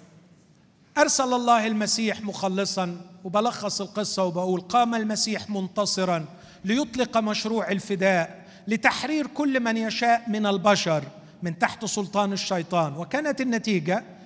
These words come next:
والتي هي مستمرة إلى الآن أن كل من يقبل المسيح مخلصا له ينال حياة جديدة،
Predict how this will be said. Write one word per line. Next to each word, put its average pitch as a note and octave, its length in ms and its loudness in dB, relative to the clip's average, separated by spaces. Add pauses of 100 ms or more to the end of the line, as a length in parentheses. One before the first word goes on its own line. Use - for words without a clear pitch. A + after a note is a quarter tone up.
والتي F3 340 0
هي G3 80 2
مستمرة A3 580 0
إلى A#3+ 220 0
الآن F#3+ 440 2 (380)
أن B3+ 100 -2
كل D4+ 280 2
من C4 160 -2
يقبل B3 360 -2
المسيح A3 540 -2
مخلصا F#3+ 880 -4 (140)
له C3 380 -4 (380)
ينال G#3 380 2
حياة A3+ 380 -4
جديدة، F3 600 -4